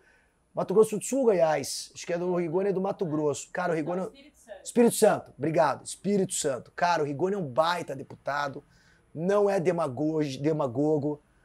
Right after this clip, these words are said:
Speaker 1: não usa demagogia, é um deputado cego, tem deficiência visual.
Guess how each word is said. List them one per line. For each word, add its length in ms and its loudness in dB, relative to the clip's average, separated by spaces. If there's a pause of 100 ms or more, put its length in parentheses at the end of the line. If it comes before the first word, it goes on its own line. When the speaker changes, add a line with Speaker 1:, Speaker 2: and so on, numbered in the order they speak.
(140)
Speaker 1:
não 240 8
usa 180 6
demagogia, 1000 0
é 80 -2
um 60 -4
deputado 440 -2
cego, 640 0 (200)
tem 120 -10
deficiência 500 -2
visual. 640 0